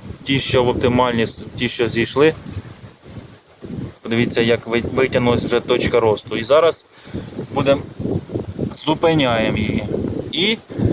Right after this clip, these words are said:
зробимо дещо компактним його, укоротивши оці черешки на листку, а с-, але саме більш основне повпливати на точку і щоб збільшити корінь в об'ємі.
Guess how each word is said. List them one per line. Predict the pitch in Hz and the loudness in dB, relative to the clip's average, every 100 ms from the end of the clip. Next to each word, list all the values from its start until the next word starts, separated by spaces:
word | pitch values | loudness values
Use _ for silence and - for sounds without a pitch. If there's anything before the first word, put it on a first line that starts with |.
| - - - | -2 -10 -6
зробимо | - 151 170 175 160 151 - - - | 4 6 6 6 6 4 0 -14 0
дещо | 139 147 - 147 143 - - - - - - - | 2 2 2 4 4 2 -8 -16 -14 -16 -18 -6
компактним | - 147 123 131 120 123 156 170 | 0 2 2 4 2 2 0 4
його, | 160 147 | 6 4
укоротивши | - 127 120 151 151 - | 4 2 4 2 2 2
оці | 120 113 - 143 147 - - - - - - - - - - - - _ - | 0 0 -2 0 0 -4 -18 -14 -14 -12 -12 -12 -14 -18 -20 -20 -20 _ -2
черешки | 139 123 117 - - 127 | 2 4 2 0 2 2
на | 143 | 4
листку, | 156 - - 190 202 - - - | 2 2 2 6 4 2 -8 -2
а | 127 | 0
с-, | 127 - - - - - - - | 0 -4 -12 -14 -8 -8 -8 -4
але | - 123 127 170 | 2 4 6 4
саме | - 156 160 123 | 2 2 2 2
більш | 135 - | 0 2
основне | 127 123 120 135 143 | 2 2 0 2 2
повпливати | 127 120 - 120 131 131 117 120 | 2 2 4 4 6 4 2 0
на | 120 | 0
точку | - 123 117 - - - - - - - - - - | 2 2 2 2 0 0 -2 -14 -16 -18 -12 -10 -6
і | - 143 180 196 196 190 | 0 4 6 6 6 4
щоб | - 147 135 | 2 2 0
збільшити | - 139 156 - 151 147 | -2 0 2 2 2 2
корінь | - 117 113 - | 2 2 2 2
в | |
об'ємі. | 110 - 107 98 - | 2 2 0 0 -2